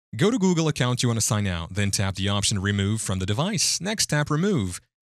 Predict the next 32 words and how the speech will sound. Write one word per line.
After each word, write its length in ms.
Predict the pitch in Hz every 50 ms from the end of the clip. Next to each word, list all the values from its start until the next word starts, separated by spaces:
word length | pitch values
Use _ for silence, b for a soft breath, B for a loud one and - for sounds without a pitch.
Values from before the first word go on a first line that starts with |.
| _ _
You 120 | - 143 160
can 120 | - 127
also 260 | 120 139 139 - 180
disable 400 | 160 143 - - 127 127 123 120
the 80 | 107 104
Google 280 | 104 123 123 120 117
accounts 340 | 120 - - 98 98 101 -
by 180 | 98 92 85 87
toggling 420 | - - 135 151 143 143 135 123
the 100 | 101 101
button 320 | 92 135 160 160 135 127 107
off 240 | 139 160 170 160 -
to 60 | -
their 140 | 120 107 98
next 260 | 98 110 - - -
name. 400 | 156 180 226 214 135 98 87 80 _ _ _ _ _ _ _ _ _ _ _ -
And 220 | 117 120 117 120
that 180 | 135 160 180 196
is 140 | 208 175 147
how 160 | 147 147 147
to 60 | 135
sign 280 | 123 - 127 120 123 117
out 160 | 110 110 104
of 100 | 101 95
Google 300 | 95 120 123 120 120 110
account 320 | 107 - 110 98 98 95
on 60 | 104 98
iPhone. 540 | 95 101 98 - - 78 - 62 62 67
Thank 260 | - - 143 135 123 -
you 80 | 120
for 140 | 107 - 107
watching. 580 | 98 98 90 87 85 - - 82 76 73 73